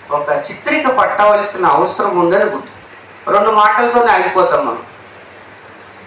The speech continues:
"ఓ నిజాం పిశాచమా, కానరాడు నిన్ను పోలిన రాజు మా జనడేని తీగలను తెంపినావు, అగ్నిలో నదించినావు, మా నిజాం రాజు తరతరాల కోటి రత్న, నా తెలంగాణ కోటి రత్న."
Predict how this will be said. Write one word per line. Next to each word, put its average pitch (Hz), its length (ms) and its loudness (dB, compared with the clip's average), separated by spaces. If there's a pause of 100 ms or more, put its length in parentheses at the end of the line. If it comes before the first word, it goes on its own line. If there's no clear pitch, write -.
(360)
"ఓ 233 400 4
నిజాం 233 480 4
పిశాచమా, 226 800 2
కానరాడు 440 640 4
నిన్ను 220 240 2
పోలిన 220 420 4
రాజు 214 440 2
మా 214 280 4
జనడేని 220 500 2 (260)
తీగలను 233 480 2
తెంపినావు, 226 840 2 (240)
అగ్నిలో 214 720 4
నదించినావు, 214 840 2 (1000)
మా 180 180 4 (520)
నిజాం 175 460 2
రాజు 160 600 2 (840)
తరతరాల 202 840 2
కోటి 208 220 2
రత్న, 156 360 0
నా 165 240 2
తెలంగాణ 147 600 0
కోటి 170 200 -6
రత్న." 127 320 -14